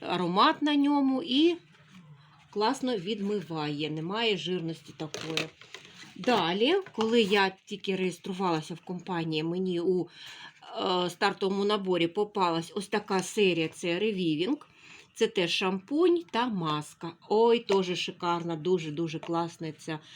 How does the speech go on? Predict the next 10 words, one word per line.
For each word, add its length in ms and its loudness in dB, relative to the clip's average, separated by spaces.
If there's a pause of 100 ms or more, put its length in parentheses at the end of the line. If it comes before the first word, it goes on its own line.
(360)
серія. 680 4 (480)
Вона, 360 0
е, 960 -4 (200)
класно 400 0
також 380 -6
живить 520 2
волосся, 680 0 (320)
зволожує 840 0
його, 360 0
волосячко, 800 -2